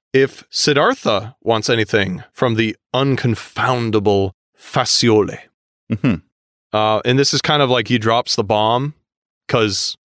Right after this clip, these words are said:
Speaker 1: up to that point, his son didn't think he knew it was him.
Speaker 2: Mm-hmm.
Speaker 1: So he's like, "Does Siddhartha want anything? Huh?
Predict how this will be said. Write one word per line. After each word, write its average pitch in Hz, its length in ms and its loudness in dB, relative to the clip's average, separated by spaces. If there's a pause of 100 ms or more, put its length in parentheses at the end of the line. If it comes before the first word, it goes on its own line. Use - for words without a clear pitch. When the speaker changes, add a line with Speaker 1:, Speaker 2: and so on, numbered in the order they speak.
(260)
Speaker 1:
up 127 120 -2
to 131 80 -2
that 120 160 0
point, 123 240 0
his 113 160 0
son 117 300 0
didn't 110 220 0
think 107 240 -2
he 113 120 0
knew 104 240 4
it 98 80 2
was 101 140 -2
him. - 360 -6
Speaker 2:
Mm-hmm. 92 540 0
Speaker 1:
So - 180 0
he's 101 140 2
like, 104 220 -2 (160)
"Does 113 160 0
Siddhartha 127 580 0
want 92 240 -4
anything? - 480 -14 (480)
Huh? 135 360 0